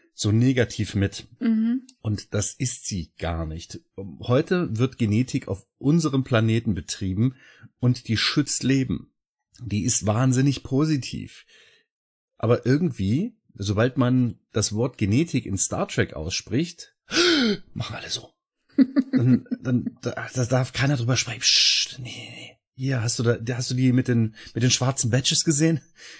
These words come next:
Speaker 1: <laughs> Die kommen gleich vorbei und holen dich ab. <laughs> Also, es ist,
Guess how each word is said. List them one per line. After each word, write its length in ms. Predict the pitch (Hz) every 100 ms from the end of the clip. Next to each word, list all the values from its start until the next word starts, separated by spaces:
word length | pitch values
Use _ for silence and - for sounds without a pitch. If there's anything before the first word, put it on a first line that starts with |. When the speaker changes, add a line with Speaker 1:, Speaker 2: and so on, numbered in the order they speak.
| -
Speaker 1:
<laughs> 200 | 120 -
Die 60 | 135
kommen 180 | - 147
gleich 160 | 143 -
vorbei 340 | 127 104 139
und 120 | 131
holen 180 | 143 139
dich 180 | 120 -
ab. 120 | - -
<laughs> 720 | - - - 170 165 - 170
Also, 300 | 151 131 123 139 147 -
es 160 | 123 110
ist, 340 | 95 - -